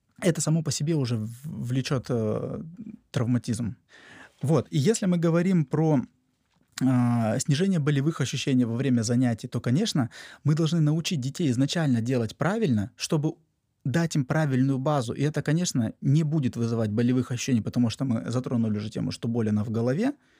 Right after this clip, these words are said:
и больно будет только тогда, когда организм считает, что это опасно. А если ребёнок делает там заваленными коленями вперёд упражнения, что перегружает физически его, а, коленный сустав,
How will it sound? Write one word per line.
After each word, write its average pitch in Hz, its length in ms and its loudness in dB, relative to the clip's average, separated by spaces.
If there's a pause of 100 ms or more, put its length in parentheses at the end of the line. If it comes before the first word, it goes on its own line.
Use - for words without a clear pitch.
(180)
и 143 60 4
больно 131 320 2
будет 113 260 -2
только 117 260 -2
тогда, 135 340 -2
когда 117 300 -2
организм 127 520 -2
считает, 139 300 -2
что - 140 -2
это 131 160 -2
опасно. 123 480 -2 (200)
А 127 80 0
если 147 220 0
ребёнок 135 400 0
делает 117 340 -2
там - 280 -4
заваленными 123 520 2
коленями 123 420 2
вперёд 120 420 -2
упражнения, 190 540 -2
что - 240 -6 (240)
перегружает 139 580 0
физически 127 480 -4
его, 110 240 -2 (320)
а, 92 540 -4
коленный 113 340 2
сустав, - 480 -4